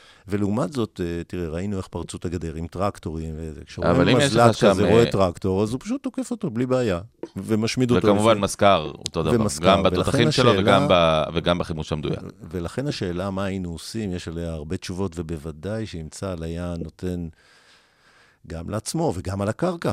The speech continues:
Speaker 1: מספיק שהחיילים היו ערים ו-
Speaker 2: נכון.
Speaker 1: ובעמדות כבר המצב, אז אני מניח שזה חלק
Speaker 2: אבל בוא נגיד
Speaker 1: מהתחקיר.
Speaker 2: של-, להקפיץ, להעביר את האוגדה מאיו"ש לזה, מסובך, לוקח זמן,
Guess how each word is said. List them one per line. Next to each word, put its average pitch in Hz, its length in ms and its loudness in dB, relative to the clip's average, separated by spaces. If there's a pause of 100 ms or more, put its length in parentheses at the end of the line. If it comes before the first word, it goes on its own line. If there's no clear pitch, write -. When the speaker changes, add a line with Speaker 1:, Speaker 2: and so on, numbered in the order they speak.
Speaker 1:
מספיק - 240 -12
שהחיילים 117 480 2
היו 110 220 4
ערים 104 520 4
ו- 92 380 0
Speaker 2:
נכון. 78 160 -2
Speaker 1:
ובעמדות 95 800 0
כבר 107 480 -2
המצב, 82 440 -10
אז 95 120 -8
אני 147 100 -8
מניח 156 300 -6
שזה 110 200 -6
חלק 101 220 -4
Speaker 2:
אבל 92 200 6
בוא 104 120 6
נגיד 123 240 4
Speaker 1:
מהתחקיר. 127 220 4
Speaker 2:
של-, 92 240 4
להקפיץ, 90 600 2
להעביר 78 400 2
את - 80 -2
האוגדה 80 520 4
מאיו"ש 98 640 2
לזה, 160 260 -2
מסובך, 113 760 2
לוקח 78 280 0
זמן, 117 460 4